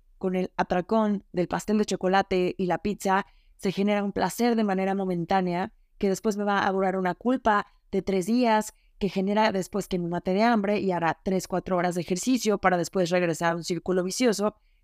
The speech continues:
que por ejemplo es ahorita, eh, cuando termina un año, viene Navidad, muchas personas como que, pues sí, eh, lo gozan de más, eh,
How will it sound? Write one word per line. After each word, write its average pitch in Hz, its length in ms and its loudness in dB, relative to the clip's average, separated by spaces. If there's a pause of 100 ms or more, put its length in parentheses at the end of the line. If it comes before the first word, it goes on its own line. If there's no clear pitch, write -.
que 190 120 4
por 240 240 4
ejemplo 190 460 2
es 180 240 -2
ahorita, 165 760 0 (260)
eh, 147 760 -4 (880)
cuando 165 300 2
termina 175 460 0
un 165 280 -4
año, 202 520 2
viene 170 300 0
Navidad, 180 540 2 (560)
muchas 185 320 -2
personas 165 480 -4
como 170 240 -6
que, 170 360 -4 (520)
pues 175 140 -2
sí, 170 460 -2
eh, 151 760 -2
lo 165 160 0
gozan 202 680 0
de 165 120 -6
más, 208 540 0 (600)
eh, 160 540 -2